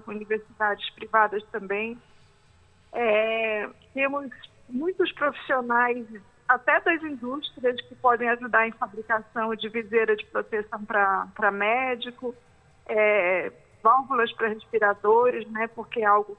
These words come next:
que tem faltado em muitos países. Então, nós estamos nos antecipando aos problemas que nós vemos acontecer em outros países e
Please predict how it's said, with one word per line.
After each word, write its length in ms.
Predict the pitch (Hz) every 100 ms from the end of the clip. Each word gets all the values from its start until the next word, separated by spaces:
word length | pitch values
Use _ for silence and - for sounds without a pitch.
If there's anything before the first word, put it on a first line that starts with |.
| -
que 440 | 220 208 202 196 -
tem 140 | 233 220
faltado 540 | 247 208 233 214 220
em 60 | 214
muitos 220 | 214 -
países. 500 | - 202 208 226 226
Então, 180 | 220 247
nós 160 | 240
estamos 300 | 254 269 262
nos 200 | 262 311
antecipando 880 | 349 320 320 320 - _ 311 339 330
aos 200 | 311 294
problemas 500 | - 269 262 254 254
que 120 | - 247
nós 200 | 240 240
vemos 380 | 262 320 330 - _ - _ _ _ _ _
acontecer 580 | - 240 277 247 269 240
em 120 | 240
outros 260 | 240 262 - _
países 760 | 254 226 240 302 302 247 226 - _ _ - _ _
e 460 | 240 247 254 254